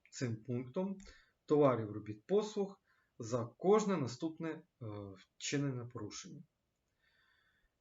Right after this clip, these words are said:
Тобто, якщо, е, от зараз, починаючи от з першого жовтня,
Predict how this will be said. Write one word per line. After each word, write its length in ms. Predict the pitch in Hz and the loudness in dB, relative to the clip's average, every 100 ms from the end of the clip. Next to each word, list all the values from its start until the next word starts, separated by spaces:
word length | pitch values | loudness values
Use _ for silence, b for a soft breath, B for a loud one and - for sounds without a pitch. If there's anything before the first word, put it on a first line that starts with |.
| _ _ _ _ _ _ _ _ - _ - | _ _ _ _ _ _ _ _ -20 _ 4
Тобто, 560 | 180 - - 110 90 - _ _ _ _ _ _ | 6 6 2 -6 -6 -14 _ _ _ _ _ _
якщо, 880 | 110 160 165 - - 190 151 104 - _ _ _ _ _ | 4 4 4 -2 0 4 4 2 -8 _ _ _ _ _
е, 40 | 139 117 110 107 104 | -4 -2 -2 -4 -2
от 260 | 131 127 - | -4 -6 -10
зараз, 540 | 117 160 151 113 110 | 2 6 6 6 -4
починаючи 880 | - 117 - 143 156 147 147 135 120 | -8 -6 -2 0 0 0 -2 -2 -2
от 280 | 117 113 - | -4 -8 -12
з 200 | - - | -14 2
першого 560 | 165 160 - 135 127 | 6 8 6 0 0
жовтня, 540 | 113 143 131 - - | 2 2 0 -4 -16